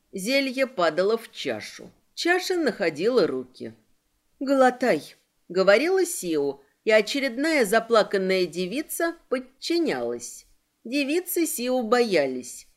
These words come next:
и меня тоже. Это я чувствовала шкурой. Как-то слишком уж много я чувствовать стала. Шел третий день. Наконец удалось выспаться,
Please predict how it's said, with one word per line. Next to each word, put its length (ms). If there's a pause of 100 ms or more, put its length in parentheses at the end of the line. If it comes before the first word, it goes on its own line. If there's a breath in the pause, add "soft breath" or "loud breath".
(120)
и 100
меня 320
тоже. 560 (300)
Это 240
я 200
чувствовала 680
шкурой. 600 (380)
Как-то 480
слишком 560
уж 180
много 380
я 180
чувствовать 720
стала. 600 (440)
Шел 420
третий 480
день. 500 (440)
Наконец 560
удалось 440
выспаться, 800